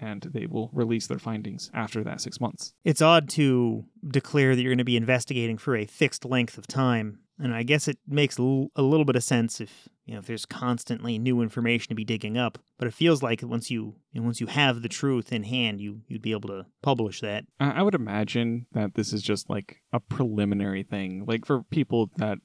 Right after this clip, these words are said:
Speaker 1: want answers, you can satiate them somewhat by saying, "Yeah, this is when you can expect them."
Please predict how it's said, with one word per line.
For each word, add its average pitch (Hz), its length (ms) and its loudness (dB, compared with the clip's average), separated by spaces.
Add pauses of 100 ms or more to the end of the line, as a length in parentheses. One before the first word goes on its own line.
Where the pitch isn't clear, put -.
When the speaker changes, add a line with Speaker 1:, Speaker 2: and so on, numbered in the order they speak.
Speaker 1:
want 107 420 -4
answers, 120 720 0
you 107 140 0
can 98 380 -4 (160)
satiate 113 580 -2
them 120 240 -2 (100)
somewhat 120 600 0
by 107 100 -2
saying, 101 320 -4
"Yeah, 98 200 -4
this 104 220 -2
is 110 140 -4
when 104 120 -4
you 104 80 -6
can 98 120 -6
expect - 380 -6
them." 139 220 0